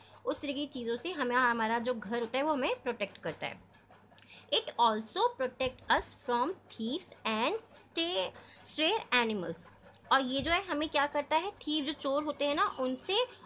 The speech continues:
और जो भी रोड पर घूमने वाले जितने भी animals होते हैं उनसे भी हमें ये protect करता है। So, यहाँ पर हम देखेंगे इस picture के अंदर क्या दिखाया हुआ है हमें, types of houses।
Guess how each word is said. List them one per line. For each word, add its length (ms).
और 160
जो 160
भी 140
रोड 260
पर 180
घूमने 240
वाले 160
जितने 260
भी 100
animals 420
होते 200
हैं 240
उनसे 300
भी 120
हमें 220
ये 280
protect 400
करता 280
है। 200
So, 300
यहाँ 240
पर 80
हम 120
देखेंगे 340
इस 100
picture 300
के 100
अंदर 160
क्या 140
दिखाया 300
हुआ 100
है 60
हमें, 140
types 540
of 180
houses। 420